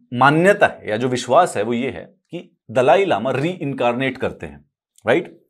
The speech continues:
यही दलाई लामा तेरहवें दलाई लामा थे, वही बारहवें थे,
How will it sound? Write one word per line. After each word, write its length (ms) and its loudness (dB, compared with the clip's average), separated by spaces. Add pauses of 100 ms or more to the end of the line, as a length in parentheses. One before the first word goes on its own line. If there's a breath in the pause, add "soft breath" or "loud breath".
यही 300 2
दलाई 320 4
लामा 280 -2
तेरहवें 480 0
दलाई 260 2
लामा 260 2
थे, 260 -6
वही 280 -4
बारहवें 480 4
थे, 220 -2